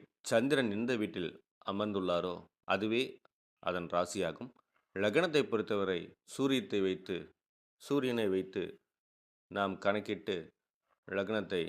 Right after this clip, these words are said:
காண்கின்றோம். இதைவிட முக்கியமான ஒன்று உள்ளது என்றால் அது நட்சத்திரம்.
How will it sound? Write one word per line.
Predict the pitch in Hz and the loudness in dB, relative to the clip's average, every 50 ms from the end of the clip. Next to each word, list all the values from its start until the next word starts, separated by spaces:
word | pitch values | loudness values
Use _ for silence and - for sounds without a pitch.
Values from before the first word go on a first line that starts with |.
| 80 - - _ _ _ _ _ _ _ _ - | -4 -10 -18 _ _ _ _ _ _ _ _ 0
காண்கின்றோம். | - 95 95 92 85 82 78 - 82 71 - _ _ _ _ _ _ _ _ _ _ _ _ _ _ _ - | 0 2 2 0 -2 -6 -8 -10 -14 -16 -18 _ _ _ _ _ _ _ _ _ _ _ _ _ _ _ -8
இதைவிட | 110 120 127 151 156 151 156 156 156 135 98 - - 101 - _ _ | -4 0 2 4 4 4 2 2 2 2 0 0 -4 -10 -16 _ _
முக்கியமான | - 101 98 - - 135 135 127 123 120 113 104 87 78 - - - _ - - | -8 -8 -4 2 4 4 6 6 6 4 4 2 0 -2 -6 -12 -20 _ -4 0
ஒன்று | 92 98 101 101 98 - 85 80 80 - _ _ _ _ _ _ - | 2 4 4 4 2 -2 -4 -6 -6 -10 _ _ _ _ _ _ -8
உள்ளது | 95 95 104 110 113 104 104 | -4 0 2 2 4 4 4
என்றால் | 98 92 87 95 95 92 82 78 - - _ _ _ - _ _ _ - | 2 2 2 2 2 2 0 -2 -8 -16 _ _ _ -20 _ _ _ -2
அது | - 92 92 92 87 82 - - _ _ _ _ _ - | 2 2 2 2 0 -4 -6 -12 _ _ _ _ _ -12
நட்சத்திரம். | - 85 87 85 - 95 82 87 80 - - - | -10 -10 -6 -4 -4 -4 -4 -4 -6 -6 -8 -14